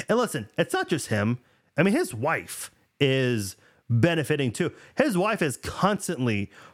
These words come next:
promoting things online. Um,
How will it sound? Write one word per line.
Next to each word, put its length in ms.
promoting 540
things 480
online. 720
Um, 260